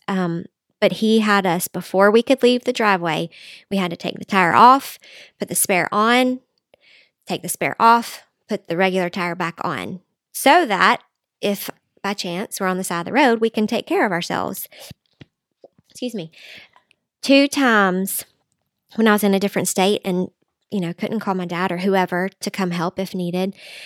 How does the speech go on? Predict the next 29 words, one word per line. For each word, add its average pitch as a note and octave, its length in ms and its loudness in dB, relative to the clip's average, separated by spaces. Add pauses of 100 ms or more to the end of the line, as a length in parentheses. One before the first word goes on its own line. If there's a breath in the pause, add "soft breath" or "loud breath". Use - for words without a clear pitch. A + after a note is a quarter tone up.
(100)
I G3+ 80 2
had G3 240 0
a F#3 60 -4
flat - 260 -4
tire G#3 300 -2
and F3+ 100 -4
I F3 40 -6
had F3+ 180 -6
to F#3 80 -8
change G#3 400 0
it E3+ 220 -2
when F#3+ 140 -4
I F3+ 60 -2
was F3+ 160 -4
in F3+ 100 -6
my E3+ 460 -10
twenties. F#3 500 -2 (400 loud breath)
And G3 140 -2
so A3 60 0
I G3+ 80 4
called C#4 420 4
him A3 160 6
both G3+ 220 2
times. B3+ 240 0
I - 20 0
was B3 60 0
like, B3+ 180 -2
"Guess D5 220 6
what C#5 220 8